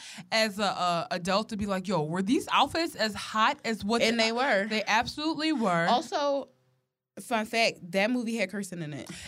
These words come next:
Speaker 1: It absolutely did. And it also had talks about virginity. It had talks about hickeys, everything. Like, that movie was insane.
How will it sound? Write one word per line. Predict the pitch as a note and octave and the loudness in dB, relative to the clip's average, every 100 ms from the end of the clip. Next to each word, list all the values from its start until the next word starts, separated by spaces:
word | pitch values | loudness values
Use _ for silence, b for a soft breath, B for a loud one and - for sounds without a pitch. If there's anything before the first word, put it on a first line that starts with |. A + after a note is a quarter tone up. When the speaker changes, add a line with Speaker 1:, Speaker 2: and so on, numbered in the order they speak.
| B | B
Speaker 1:
It | C#4+ E4+ - | -4 -4 0
absolutely | A#3+ C4+ D4 B3+ | 0 0 -2 -2
did. | A3+ A#3+ - | 0 -2 0
And | C4+ A#4 | 0 0
it | - | 2
also | C#4+ E4 | 2 4
had | F4+ C4 A#3+ | 2 0 2
talks | C4 C#4 | 2 2
about | A#3 G#3 F3+ | -2 0 0
virginity. | F3 E3+ D#3 F#3+ B3 C4+ C#4+ C#4+ D4 B B B - | -2 -4 -2 -2 -2 -2 -2 -2 -4 B B B -2
It | E4+ | 2
had | D#4+ G3 | 4 2
talks | F#3+ A#3+ A3+ - | 2 0 0 -4
about | F#3+ D#3 D3+ | -2 -2 0
hickeys, | C#4 D4+ C#4+ D4 C#4+ C#4 A#3 - - | -4 -2 0 2 4 2 0 -8 0
everything. | A3+ B3+ G#3+ G3+ G#3 G#3+ G3+ F#3 F#3 F3+ C#3 | 2 2 0 -4 -2 -2 -4 -2 -2 -2 -4
Like, | D3+ E3+ | -4 -2
that | B3 | 0
movie | C#4 G#3+ | 0 -2
was | F#3 F#3 F3+ | -6 -8 -8
insane. | F#3+ F3+ - G#3 E3 | -6 -6 -2 -2 -2